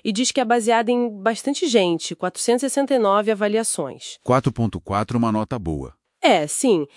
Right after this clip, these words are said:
Speaker 1: E segundo o texto, os pontos positivos que mais repetem são justamente potência, resistência, custo-benefício e facilidade de usar. Ou seja, reforça a narrativa principal que eles querem passar.
Speaker 2: E as críticas? Você mencionou a limpeza.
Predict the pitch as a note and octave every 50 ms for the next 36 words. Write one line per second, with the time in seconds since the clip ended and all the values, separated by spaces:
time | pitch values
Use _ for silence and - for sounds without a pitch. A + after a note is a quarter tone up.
0 | - - _ - A3+ G#3 - C#4 A3+ A#3 C#4 C#4 C#4 - - A#3 A#3 A#3+ A#3+ G#3+
1 | - - - - - G3+ - - - A#3 A#3+ C#4+ D4 - - - B3 A3+ A#3 A3+
2 | - - A3 G3 E3 F3 - - - G#3+ G3+ G3 G#3 B3+ D#4+ E4 C4 A#3 A#3 -
3 | - A3 A3 A#3 A#3+ A#3 G#3 F#3 F3 - G3 F3+ E3+ D#3 A#3 C4+ - - B3 G3+
4 | E3+ E3 - - D#3+ - - E3 D#3+ - - F3 G3+ B3+ C4 - - F4 F4+ F4+
5 | _ _ _ _ _ _ - A#3+ C#4+ D4+ C#4+ D4+ - - - G3 F3+ F3 F#3 -
6 | - A#3 A#3 - _ _ _ _ _ - D4 D#4 D#4+ - - C4+ A3+ A#3+ A3+ A3
7 | G#3+ - - G3 G#3 G3+ - - - - A#3 G#3+ - B3 A#3 - - B3 B3+ G3
8 | G3 F3+ F3+ F3 F3 F3 G#3 B3+ A#3 G3 D3+ A#2+ _ _ _ _ _ _ _ _
9 | - - B3+ C#4+ - - G3 D#3+ D3 C3 C3+ B2 _ _ _ _ - A#3+ B3 -
10 | - A3 A3+ A3 - - B3 A#3+ A3+ A#3 A#3+ - - G#3+ A3+ - - A3+ A3+ -
11 | - G#3+ G3+ G3 - G#3 G3+ F#3+ - - G3 F#3+ F#3+ - A3+ A3 - - D3+ -
12 | - _ _ _ _ - C3 C3+ A#2 - - B2 G2+ F2+ E2 - - D#2+ B1+ -
13 | - _ _ _ _ _ _ _ _ _ - G2+ F#2+ - E3 E3+ E3+ E3 - -
14 | D3+ B2+ B2+ B2+ C3 C3 C3+ D3+ C#3 - - B2+ A#2+ G2+ D#2+ C#2 C2